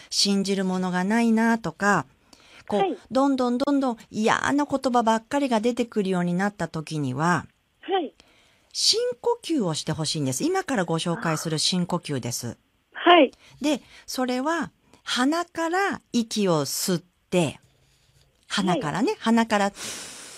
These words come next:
Speaker 1: て息を吸って、
Speaker 2: はい。
Speaker 1: できるだけたくさん、あの、息を吸って、
Speaker 2: はい。
Speaker 1: で、一回ちょっとだけでいいですから、ちょっとだけ止めて、
Speaker 2: はい。
Speaker 1: で、その後、口から、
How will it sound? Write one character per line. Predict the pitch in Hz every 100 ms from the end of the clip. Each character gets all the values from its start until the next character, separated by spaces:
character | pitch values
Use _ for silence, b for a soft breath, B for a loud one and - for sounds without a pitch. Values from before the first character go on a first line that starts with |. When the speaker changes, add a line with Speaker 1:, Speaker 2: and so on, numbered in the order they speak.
| B -
Speaker 1:
て |
息 | 220 208 185
を | 165
吸 | - 160
っ | 131
て、 | _ 175 170 107 _ _ _ _ _ _ _ _ _ -
Speaker 2:
は | 294
い。 | 277 156
Speaker 1:
で | 170
き |
る | 233
だ | 254
け | 269
た | 175
く | -
さ | - 156
ん、 | 143 -
あ | 131
の、 | 117
息 | 117 - 143 - 123
を |
吸 | - - 135
っ |
て、 | _ - 160 - B B B B
Speaker 2:
は | 240 302
い。 | 285 -
Speaker 1:
で、 | - 370 - _ _
一 | 240 240
回 | - 294 285
ち | - -
ょ |
っ | - _ -
と | 494
だ | 508
け | 480
で | 330
い | 214
い |
で | 175
す | -
か | -
ら、 |
ち | -
ょ |
っ | 339
と | 392
だ | 381
け |
止 | - -
め | 165 151
て、 | 131 170 147 - _ _ _ _ _
Speaker 2:
は | - 254
い。 | - _
Speaker 1:
で、 | 320
そ | 320 349
の | 359
後、 | 440 453 180 -
口 | - 320 - - 370
か | - 359
ら、 | 381 427 202